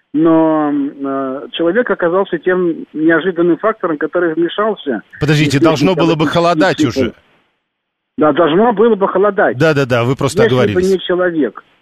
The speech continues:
Speaker 1: А я что сказал?
Speaker 2: А вы сказали
Speaker 1: Прошу
Speaker 2: теплеть.
Speaker 1: прощения. Не, нет, должно было бы холодать, потому что действительно, э,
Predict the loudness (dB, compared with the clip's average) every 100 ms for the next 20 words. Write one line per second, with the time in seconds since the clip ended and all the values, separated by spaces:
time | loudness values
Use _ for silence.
0 | _ _ -6 -2 -2 -2 -4 -4 -2 -2
1 | -4 _ -4 0 0 0 0 0 0 -2
2 | 0 0 0 -2 -4 _ _ _ _ -2
3 | 2 4 2 0 0 0 0 2 4 2
4 | 0 -2 0 0 0 -2 -2 _ -20 -20
5 | -10 -2 0 0 -2 -2 -2 0 2 2
6 | 2 0 -4 -4